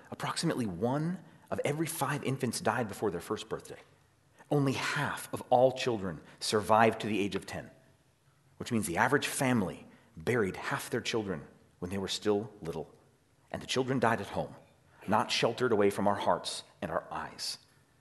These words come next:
Life for our ancestors was filled with far more suffering than ours is. And yet, he says, we have innumerable diaries and journals and historical documents that reveal that they took hardship and grief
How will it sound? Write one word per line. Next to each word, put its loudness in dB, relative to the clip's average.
Life 0
for 4
our 6
ancestors 0
was -6
filled -4
with -10
far 0
more 2
suffering 0
than -2
ours 2
is. -10
And -12
yet, -6
he -6
says, -8
we -6
have -6
innumerable 0
diaries -2
and -6
journals -2
and -2
historical 2
documents 2
that 0
reveal 2
that -2
they 0
took -6
hardship -4
and -2
grief -6